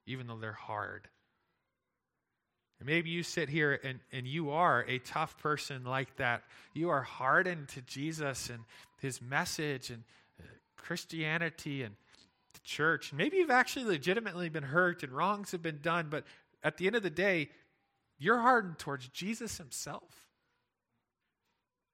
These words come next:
Maybe you are that tough person,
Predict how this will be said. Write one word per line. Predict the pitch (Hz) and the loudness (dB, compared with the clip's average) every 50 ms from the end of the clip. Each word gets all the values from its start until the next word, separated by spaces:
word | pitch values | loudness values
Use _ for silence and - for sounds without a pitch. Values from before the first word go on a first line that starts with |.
| _ _ _ _ _ _ _ _ _ _ _ _ _ _ _ _ _ _ _ _ _ _ _ _ _ _ _ | _ _ _ _ _ _ _ _ _ _ _ _ _ _ _ _ _ _ _ _ _ _ _ _ _ _ _
Maybe | 104 143 208 196 240 | -8 -8 -8 -6 -4
you | 240 226 185 | -2 0 2
are | 185 202 214 202 | 4 4 4 2
that | 208 180 - - | 0 -2 -4 -6
tough | - - 165 147 - _ | -6 -6 -6 -6 -8 _
person, | - 147 139 - - - 113 | -10 -10 -8 -8 -10 -12 -12